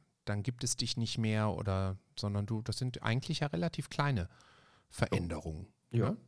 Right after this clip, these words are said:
Speaker 1: Das
Speaker 2: Ja,
Speaker 1: ist,
Speaker 2: also
Speaker 1: finde
Speaker 2: ich,
Speaker 1: ich
Speaker 2: im
Speaker 1: gut.
Speaker 2: Moment bin ich zufrieden, wie es ist und hoffe, dass es auch so weiterläuft. Aber wenn ich sag weiterläuft, bin ich natürlich immer an dem Punkt, der sagt, dass ich's weiter vorantreibe, mich
Speaker 1: Mhm.
Speaker 2: weiterentwickle, immer schaue, was ist aktuell, wo ist meine Nische, wo finde ich einen Platz und, äh,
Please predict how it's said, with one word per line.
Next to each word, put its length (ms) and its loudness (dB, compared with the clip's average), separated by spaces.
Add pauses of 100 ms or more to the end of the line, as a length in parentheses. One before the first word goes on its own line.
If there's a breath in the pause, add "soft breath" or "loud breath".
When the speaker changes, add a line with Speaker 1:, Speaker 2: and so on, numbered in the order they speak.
Speaker 1:
Das 100 4
Speaker 2:
Ja, 120 8
Speaker 1:
ist, 60 6
Speaker 2:
also 160 4
Speaker 1:
finde 80 0
Speaker 2:
ich, 80 2
Speaker 1:
ich 60 0
Speaker 2:
im 60 6
Speaker 1:
gut. 60 6
Speaker 2:
Moment 320 6
bin 140 8
ich 280 4
zufrieden, 440 10
wie 40 10
es 120 10
ist 200 8
und 140 8
hoffe, 220 4
dass 160 6
es 120 2
auch 180 6
so 400 8
weiterläuft. 680 6
Aber 160 6
wenn 100 12
ich 120 10
sag 200 6
weiterläuft, 600 6
bin 120 6
ich 100 10
natürlich 400 4
immer 140 10
an 60 8
dem 100 4
Punkt, 280 6
der 80 6
sagt, 140 4 (360 loud breath)
dass 200 6
ich's 260 6
weiter 280 12
vorantreibe, 640 6 (120)
mich 260 12
Speaker 1:
Mhm. 40 10
Speaker 2:
weiterentwickle, 800 8
immer 220 8
schaue, 240 10
was 140 8
ist 140 4
aktuell, 520 6 (120)
wo 160 10
ist 120 8
meine 260 10
Nische, 440 10 (380 loud breath)
wo 180 10
finde 340 10
ich 80 6
einen 200 10
Platz 520 4
und, 480 4
äh, 220 4